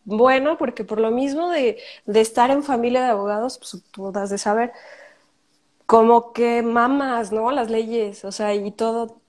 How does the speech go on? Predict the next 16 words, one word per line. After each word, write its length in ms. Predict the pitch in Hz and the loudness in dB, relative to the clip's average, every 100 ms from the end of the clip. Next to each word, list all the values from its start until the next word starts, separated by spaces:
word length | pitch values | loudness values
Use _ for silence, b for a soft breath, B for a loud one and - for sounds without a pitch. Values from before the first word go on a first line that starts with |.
| _ _ _ _ _ _ | _ _ _ _ _ _
todo 260 | 247 254 294 | 2 2 2
lo 140 | 254 | 0
que 120 | - 208 | -2 -8
sucede 500 | 208 208 226 247 254 | -6 -4 -2 -2 -2
en 120 | 214 | -2
la 120 | 208 | 0
vida 240 | 208 226 247 | 0 0 0
de 60 | |
un 80 | 240 | -2
abogado, 460 | 247 214 202 214 233 | -2 -2 -4 -6 -8
como 240 | 226 202 | -8 -8
que 120 | 202 202 | -2 0
desde 280 | 202 196 | 0 2
niño 280 | 202 214 240 | 2 4 6
lo... 340 | 233 185 175 - | 4 4 -4 -4
Lo 500 | 185 190 185 180 - | -2 0 -2 -6 -12